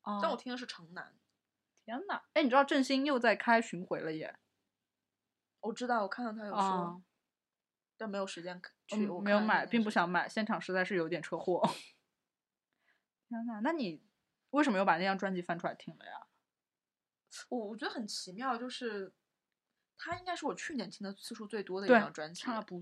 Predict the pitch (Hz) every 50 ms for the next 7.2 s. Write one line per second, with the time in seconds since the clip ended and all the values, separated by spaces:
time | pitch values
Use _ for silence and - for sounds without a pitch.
0 | 175 - - 190 185 180 156 - - 240 - - - 262 269 220 156 - 175 -
1 | - 190 165 160 - 233 233 233 202 180 - 208 196 170 - 185 180 196 190 214
2 | - - - 254 202 165 151 180 _ _ - 330 339 339 339 - - - 196 214
3 | 208 202 196 185 - _ _ _ _ _ _ _ _ _ - 277 330 320 226 226
4 | 254 247 - - 277 302 285 269 - - - 269 262 269 247 196 214 - - -
5 | 185 196 202 196 196 - - - - - - - - - 233 233 233 233 233 -
6 | - - - - 180 180 180 - 165 165 165 - - 151 131 - - - - -
7 | _ - _